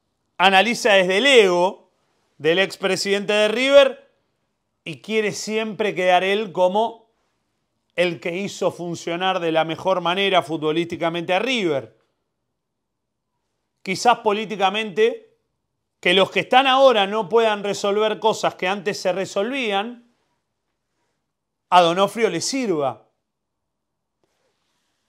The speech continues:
a futuro, porque Donofrio va a jugar en River. Siendo candidato, no siendo candidato, Donofrio lo que quiere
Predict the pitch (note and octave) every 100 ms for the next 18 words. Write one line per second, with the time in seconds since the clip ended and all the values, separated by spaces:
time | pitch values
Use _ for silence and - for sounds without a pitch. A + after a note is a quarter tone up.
0 | _ C#3+ - F3 F4+ F#4 A#3 G3 G3+ -
1 | E3 D3 E3+ E3 F3+ G3+ A#3 A3+ A3+ C#3+
2 | F3+ A3 - C3+ D3+ A#3+ C#4+ D3 B2+ B2+
3 | A#2+ A2+ G#2+ _ _ _ _ _ _ _
4 | _ _ _ _ - - F3 F3+ E3 D#3
5 | D#3 F#3 A3 G#3+ G#3+ G3 E3+ F3+ F3 F3+
6 | F3 E3 D#3+ D#3+ F#3+ G3+ D3 F3+ F3 F#3
7 | B3 D4 B3+ G#3 F3 D3+ D#3+ C3 B3+ C#4
8 | E3+ F#3 -